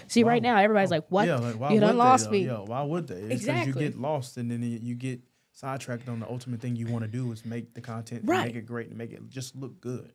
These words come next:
Speaker 1: Right.
Speaker 2: It's a lot.
Speaker 1: And that's, but I'm saying, like, I want to be transparent and be like,
Speaker 2: Yeah, I got you.
Speaker 1: Unfortunately, that's
Speaker 2: I
Speaker 1: what
Speaker 2: got
Speaker 1: you're
Speaker 2: you.
Speaker 1: gonna have to do to make it look good. Now, granted, though, Sony has been coming out with cameras that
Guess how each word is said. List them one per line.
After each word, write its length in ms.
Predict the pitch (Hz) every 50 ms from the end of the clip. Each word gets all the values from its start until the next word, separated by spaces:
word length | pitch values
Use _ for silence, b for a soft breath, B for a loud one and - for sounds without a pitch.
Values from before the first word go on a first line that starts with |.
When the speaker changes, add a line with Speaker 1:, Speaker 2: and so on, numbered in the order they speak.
| _ -
Speaker 1:
Right. 400 | 208 262 302 285 - - - - _ _ _
Speaker 2:
It's 100 | - -
a 40 | 131
lot. 300 | 107 113 113 - - - _ _ _ _ -
Speaker 1:
And 160 | 262 247 247
that's, 140 | 269 277 277
but 160 | - - 208 202
I'm 160 | 214 226 208
saying, 360 | - - 226 220 240 - 175
like, 200 | 190 185 175 - -
I 100 | 190 190 196
want 320 | 190 196 196 196 190 -
to 60 | -
be 120 | 175 190 180
transparent 560 | - - 175 175 165 - - 180 170 - 175
and 100 | 165 165
be 80 | 170
like, 360 | 165 165 165 170 196 - _ _
Speaker 2:
Yeah, 200 | - 262 214 - 107 - _ _ _ -
I 100 | - 254
got 260 | - - - - -
you. 100 | 147 160 185
Speaker 1:
Unfortunately, 560 | 214 220 196 - 262 262 - 233 202 196 185
that's 140 | 190 - 139
Speaker 2:
I 20 |
Speaker 1:
what 80 | 190 180
Speaker 2:
got 60 | -
Speaker 1:
you're 40 | 196
Speaker 2:
you. 20 | 180
Speaker 1:
gonna 160 | 196 185 185
have 140 | 185 185 -
to 80 | -
do 160 | 170 196 240 -
to 40 |
make 220 | 196 180 180 170 147
it 140 | 113 156 175
look 200 | 233 311 - -
good. 160 | 196 175 175
Now, 200 | 190 196 190 180
granted, 600 | 165 - 190 220 302 339 330 - - 208 180 165
though, 160 | 190 180 165
Sony 460 | 170 - - - 202 240 285 294 254 190
has 140 | 202 185 165
been 160 | - 190 175
coming 300 | - - 175 175 160 - -
out 180 | 180 208 - -
with 180 | 190 175 -
cameras 380 | - - 190 180 180 180 175 165
that 140 | 170 147